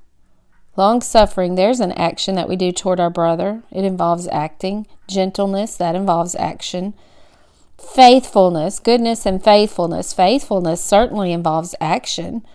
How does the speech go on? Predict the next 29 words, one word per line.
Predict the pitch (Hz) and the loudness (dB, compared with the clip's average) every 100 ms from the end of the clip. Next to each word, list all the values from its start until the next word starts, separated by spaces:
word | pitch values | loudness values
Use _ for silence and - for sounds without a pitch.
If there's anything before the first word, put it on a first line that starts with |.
| - | -12
We | 196 | -8
can't | - - 233 - | -6 -4 -2 -2
be | 196 | -2
faithful | 208 202 214 185 | 2 0 0 -4
to | 180 | -4
God, | 165 180 240 208 175 226 - - | 2 6 8 6 2 -4 -10 -10
the | 170 | -6
book | 185 175 | -6 -6
of | 165 | -4
James | 165 170 196 202 | 0 0 -2 -6
tells | - 147 143 151 | -4 -4 -4 -6
us, | 165 - - - - | -8 -10 -18 -20 -14
without | - 196 202 190 | -2 4 4 6
having | 214 202 180 | 4 4 4
works | 202 247 254 - | 6 6 6 -2
involved. | 151 160 147 147 147 110 - - - - - - | -4 -2 -2 0 0 -2 -8 -16 -18 -20 -20 -2
But | - 247 | 0 4
the | 254 | 6
very | 233 262 311 294 | 6 6 6 2
first | - 262 285 - - | 4 4 4 0 0
two | 311 320 269 247 | 2 4 4 4
of | 233 | 2
the | 220 | 0
fruits | 220 - 302 311 - | -2 2 2 2 -2
of | - 202 180 | 0 2 0
the | |
Spirit | 180 - 185 180 220 - | -6 -4 -2 0 -2 0
are | 233 247 | 0 0
emotions, | 247 269 302 - - 185 - | 0 0 -2 -6 -12 -14 -18